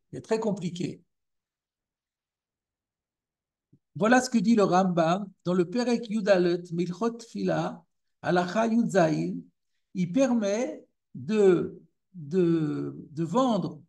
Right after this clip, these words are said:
une Beth Knesset pour construire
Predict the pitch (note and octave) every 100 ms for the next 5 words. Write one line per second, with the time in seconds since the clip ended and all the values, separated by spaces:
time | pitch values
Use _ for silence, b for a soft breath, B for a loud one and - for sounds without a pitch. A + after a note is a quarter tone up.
0 | _ _ _ _ D4 A#3+ G3+ E3+ C#4 C#4
1 | G3 G3+ F#3 F3 E3 F#3 - _ _ _
2 | _ _ _ - A#3+ F#3 - - - C#4+
3 | C#4+ - - A#3+ F#3 C#3+